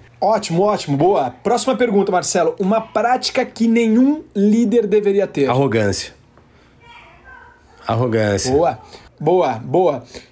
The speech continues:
Speaker 1: Uma prática que todo líder deveria ter.
Speaker 2: Vontade genuína de servir. <laughs>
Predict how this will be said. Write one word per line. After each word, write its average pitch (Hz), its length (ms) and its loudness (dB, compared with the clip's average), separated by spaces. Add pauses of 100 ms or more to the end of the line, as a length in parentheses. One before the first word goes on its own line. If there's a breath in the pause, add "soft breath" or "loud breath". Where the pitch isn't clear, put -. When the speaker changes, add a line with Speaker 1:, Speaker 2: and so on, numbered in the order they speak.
(180 loud breath)
Speaker 1:
Uma 233 220 2
prática 247 540 -2
que 247 260 -2 (220)
todo 320 340 2
líder 247 340 2
deveria 226 360 2
ter. 165 220 0
Speaker 2:
Vontade 131 560 0
genuína 151 420 2
de 147 80 -4
servir. 95 480 -6 (1000)
<laughs> 160 720 -4